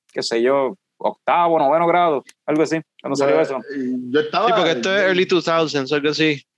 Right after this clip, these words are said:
Speaker 3: O
Speaker 1: No, no,
Speaker 3: más
Speaker 1: no,
Speaker 3: vieja
Speaker 1: no,
Speaker 3: todavía.
Speaker 1: no, no, early na-, este, late nineties. Eso
Speaker 3: Late
Speaker 1: fue
Speaker 3: nineties.
Speaker 1: late nineties. Y yo recuerdo haberla visto en el cine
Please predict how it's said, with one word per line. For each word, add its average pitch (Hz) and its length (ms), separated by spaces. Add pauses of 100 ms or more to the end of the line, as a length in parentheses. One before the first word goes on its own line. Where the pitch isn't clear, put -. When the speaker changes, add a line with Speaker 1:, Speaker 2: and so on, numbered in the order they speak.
(280)
Speaker 3:
O 131 60
Speaker 1:
No, 196 80
no, 208 80
Speaker 3:
más 202 80
Speaker 1:
no, 196 80
Speaker 3:
vieja 175 160
Speaker 1:
no, 147 60
Speaker 3:
todavía. 131 320
Speaker 1:
no, 143 180
no, 139 240
early 131 240
na-, 127 120
este, 131 340
late 135 160
nineties. 135 520 (120)
Eso 117 160
Speaker 3:
Late 147 60
Speaker 1:
fue 156 120
Speaker 3:
nineties. 120 320
Speaker 1:
late 123 220
nineties. 127 520 (520)
Y 123 80
yo 131 80
recuerdo 175 260
haberla 185 220
visto 190 180
en 180 80
el 180 80
cine 185 540